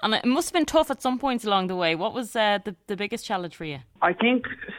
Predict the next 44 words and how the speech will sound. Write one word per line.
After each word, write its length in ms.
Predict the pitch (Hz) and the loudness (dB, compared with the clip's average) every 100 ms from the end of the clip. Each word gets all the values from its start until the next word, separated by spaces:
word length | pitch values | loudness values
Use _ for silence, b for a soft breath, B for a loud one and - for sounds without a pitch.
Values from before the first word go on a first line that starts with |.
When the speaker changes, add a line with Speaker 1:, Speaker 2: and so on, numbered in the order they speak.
| - | 2
Speaker 2:
cycling-wise, 800 | 170 233 247 254 247 240 226 208 | 4 4 4 4 6 8 8 8
I 60 | |
would 140 | 190 185 | 4 6
say 120 | 180 | 6
the 80 | 156 | 6
Connor 320 | - 160 151 | 6 6 6
Pass. 400 | - 143 139 135 - | 6 6 6 4 -4
It's 200 | - 131 - - | -4 -4 0 2
seven 220 | 147 156 | 4 4
kilometres 420 | 151 143 139 131 | 4 6 6 6
long 360 | 139 131 131 127 | 6 6 6 4
and 80 | 123 | -2
it's 120 | - - - | -4 -12 0
four 160 | 143 135 | 4 6
hundred 220 | 143 135 | 4 2
metres 220 | 131 127 | 2 2
uphill. 360 | 135 - 127 123 | 2 4 4 4
It's 100 | 120 - | 2 -4
just 140 | 131 - - | -6 -6 -2
non-stop 580 | 135 131 135 - - - | 2 4 4 4 4 4
uphill. 460 | 127 - 131 120 B B - _ | 2 4 2 2 B B -20 _
That 180 | 123 120 | 2 6
was, 220 | 135 131 | 6 6
uh, 380 | 131 123 120 120 | 6 6 8 6
that 100 | 143 139 | 6 4
was 80 | 147 | 4
definitely 320 | 156 160 135 | 4 4 2
the 60 | 139 | 4
toughest 320 | 143 - 135 - _ _ _ | 2 2 -2 -6 _ _ _
cycling 400 | 123 147 147 131 | 4 4 4 0
challenge, 400 | - 127 120 127 - | 2 4 4 2 2
but 80 | 123 | 4
I 60 | |
think 260 | 123 135 135 - _ _ _ | 4 0 -2 -8 _ _ _
Croagh 220 | - 135 | 2 4
Patrick 460 | 127 139 143 139 127 | 6 2 4 2 2
was 100 | 127 | 0
probably 320 | - 131 131 | 2 4 4
the 120 | 127 123 | 2 0
toughest 340 | 123 135 - | 0 0 -4
thing 140 | 131 123 | -2 2
we 60 | |
did 240 | 123 123 123 | 4 2 4
barefoot. 440 | 123 120 131 120 | 4 6 4 4